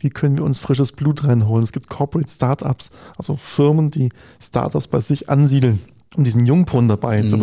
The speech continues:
Speaker 1: bekommen. Das ist ja auch das Spannende daran. Und, ähm,
Speaker 2: Das Krisending hast du auch, also die Krisengeschichte hast du in deinem Buch auch nochmal erläutert. Ich könnte jetzt ganz viele Passagen da vorlesen, weil
Speaker 1: Das ist so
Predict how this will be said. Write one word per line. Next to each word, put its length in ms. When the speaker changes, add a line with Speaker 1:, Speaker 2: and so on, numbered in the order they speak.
Speaker 1:
bekommen. 400
Das 140
ist 120
ja 120
auch 60
das 140
Spannende 460
daran. 280
Und, 260
ähm, 300
Speaker 2:
Das 200
Krisending 720
hast 200
du 40
auch, 180
also 160
die 120
Krisengeschichte 640
hast 120
du 60
in 60
deinem 160
Buch 120
auch 100
nochmal 220
erläutert. 300
Ich 80
könnte 180
jetzt 140
ganz 180
viele 160
Passagen 460
da 80
vorlesen, 400
weil 120
Speaker 1:
Das 180
ist 40
so 80